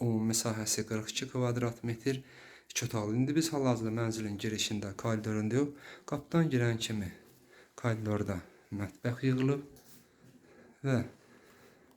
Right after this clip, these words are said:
koridorda sanitar qovşağıdır. Mənzilin sanitar qovşağıdır. Mənzilin suyu, işığı,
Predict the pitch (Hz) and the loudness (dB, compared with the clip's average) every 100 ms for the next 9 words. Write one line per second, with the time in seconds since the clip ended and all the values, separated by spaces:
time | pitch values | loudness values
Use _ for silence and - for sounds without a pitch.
0 | _ - 127 120 110 107 101 90 - - | _ -2 2 4 2 0 -2 -4 -6 -18
1 | - - - - 107 98 113 117 120 123 | -20 -16 -12 -4 -4 -2 -4 -2 0 0
2 | - 135 131 147 143 - - - - - | 4 4 4 2 0 -6 -14 -16 -16 -18
3 | - - - - - - - - - - | -18 -18 -18 -16 -16 -16 -16 -16 -16 -14
4 | - 135 101 - - - 117 107 101 101 | -6 -4 -4 -6 -12 -8 -4 -2 -2 0
5 | 98 92 - 101 95 113 113 120 - 123 | 0 -2 0 0 0 -2 0 -2 0 0
6 | 120 123 135 - - - - - 143 151 | 2 0 -4 -8 -12 -12 -12 -4 6 6
7 | 151 151 147 - 127 120 120 110 104 110 | 8 6 4 4 4 4 2 0 2 2